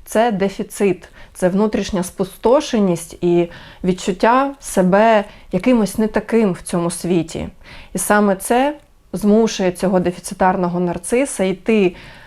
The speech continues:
на певні обставини, на певні висновки про себе і про світ, які насправді йому дуже шкодять і не дають розвиватись. Вони не дають йому створити справжніх, теплих, близьких стосунків.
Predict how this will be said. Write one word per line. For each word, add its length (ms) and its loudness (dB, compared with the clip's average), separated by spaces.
на 260 0
певні 580 2
обставини, 640 2
на 240 2
певні 640 0
висновки 760 0
про 220 -2
себе 440 2
і 40 2
про 160 -4
світ, 400 -4
які 340 0
насправді 560 0
йому 280 0
дуже 260 0
шкодять 520 0
і 40 2
не 100 2
дають 400 0
розвиватись. 800 0
Вони 340 0
не 100 2
дають 460 0
йому 200 0
створити 500 0
справжніх, 600 0
теплих, 640 0
близьких 420 -2
стосунків. 760 0